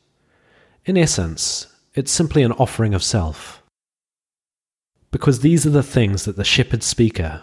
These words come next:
represents and aspires to. There's no begging, no coercion or bargaining or railing against fate. It's simply an offer of who he is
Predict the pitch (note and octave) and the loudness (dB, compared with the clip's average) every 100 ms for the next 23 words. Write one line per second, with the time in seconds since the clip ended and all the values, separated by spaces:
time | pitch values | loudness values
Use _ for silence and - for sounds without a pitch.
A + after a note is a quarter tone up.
0 | _ G#2+ G2 - G#2 A2 E2+ E2 - - | _ -2 -2 2 2 2 0 -4 -8 -8
1 | - _ G2 G2 - A#2 A2+ F2+ - F2 | -12 _ -4 -4 -2 0 0 -2 -4 -8
2 | D#2 C#2+ _ _ _ _ _ _ _ _ | -10 -12 _ _ _ _ _ _ _ _
3 | _ _ _ _ _ - A#2+ A#2+ C3 B2+ | _ _ _ _ _ 0 0 4 4 4
4 | A2+ G#2 F#2+ E2 D#2+ - - _ - A2 | 4 0 0 -4 -8 -16 -20 _ -2 0
5 | A#2+ - A#2+ G#2+ G#2+ - G#2+ G#2 G#2+ G#2 | 0 2 2 4 4 2 0 0 -4 -6
6 | G2 F2+ G2 F#2+ G2+ G2+ F#2+ G2 G2 F#2+ | -6 -4 0 0 0 0 0 -2 -4 -4
7 | F2 F#2 F#2 F#2+ F2+ E2+ F2+ - - F2+ | -2 0 0 0 -2 -4 -8 -8 -6 -6
8 | D#2 - - _ _ _ _ _ _ _ | -6 -16 -20 _ _ _ _ _ _ _
9 | _ _ D3 - F3+ F3 D3 B2 - A2 | _ _ -6 -2 -2 2 2 2 0 -2
10 | - E2+ F#2 F#2+ - A2 A#2+ G#2 E2+ F2 | -2 -4 -4 -4 2 4 4 4 2 -2
11 | - - | -6 -8